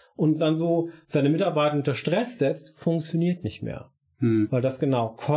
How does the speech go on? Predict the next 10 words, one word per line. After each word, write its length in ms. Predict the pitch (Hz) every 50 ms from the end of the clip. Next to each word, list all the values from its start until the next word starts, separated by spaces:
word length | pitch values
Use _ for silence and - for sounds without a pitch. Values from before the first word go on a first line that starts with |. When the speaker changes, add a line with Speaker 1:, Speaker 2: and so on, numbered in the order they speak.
| 170 208 202 - - 214 208
Speaker 1:
kontraproduktiv 960 | 202 208 202 - - - 185 180 160 - - - 185 175 175 160 - - - _ _ _ _
zum 300 | - - - 160 151 156
Ergebnis 580 | 160 160 139 135 127 127 123 123 120 113 - -
ist, 220 | 123 117 - -
was 180 | 120 113 110 120
wir 180 | 127 131 143
in 80 | 147 143
Zukunft 480 | 139 - 135 127 - - 135 117 - -
erwarten. 520 | 127 117 110 101 95 95 98 - - - - _ - -
Speaker 2:
Ja. 340 | 123 123 123 123 123 131